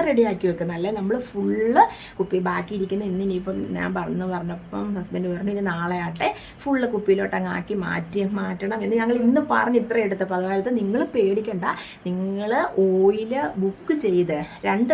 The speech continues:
മൂന്ന് ദിവസത്തിനുള്ളിൽ നിങ്ങളുടെ ഉറപ്പായിട്ട് നിങ്ങളുടെ കൈകളിലെത്തും. ഉത്സവം ഒരിടത്ത് കിടക്കും, നമ്മുടെ ജോബും കാര്യങ്ങളും ഒരു സൈഡിൽ കിടക്കും.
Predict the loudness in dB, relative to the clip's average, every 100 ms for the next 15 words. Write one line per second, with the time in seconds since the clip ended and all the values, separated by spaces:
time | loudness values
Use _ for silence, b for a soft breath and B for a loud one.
0 | 2 0 0 -2 -2 -2 -2 -2 -6 -6
1 | -6 -4 -2 -2 -2 -4 -2 -2 -2 -4
2 | -4 -4 -4 0 0 0 0 0 B B
3 | B B -4 -4 2 4 4 2 2 0
4 | 2 2 2 2 2 4 6 6 4 2
5 | 2 0 2 0 0 -8 -10 4 6 6
6 | 4 2 2 -2 -2